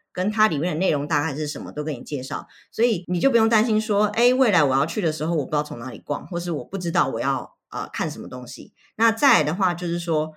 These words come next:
因为我里面讲了五十几件的文物，其实要一天看完也很困难，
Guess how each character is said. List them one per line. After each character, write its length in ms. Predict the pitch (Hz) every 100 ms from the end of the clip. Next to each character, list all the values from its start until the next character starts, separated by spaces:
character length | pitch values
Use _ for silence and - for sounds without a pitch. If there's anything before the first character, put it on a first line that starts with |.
| -
因 120 | 247
为 80 | 247
我 80 | 156
里 80 |
面 140 | 147 208
讲 180 | 170 131
了 80 |
五 160 | - 147
十 220 | - 165
几 120 | 165
件 160 | 143 165
的 120 | 131
文 160 | 113 120
物， 280 | 143 147 -
其 180 | - 190
实 120 | 196
要 100 | 208
一 140 | - 214
天 160 | 180
看 180 | 202 160
完 140 | 127
也 40 | 131
很 240 | 143 131
困 320 | - 214 135
难， 200 | 113 -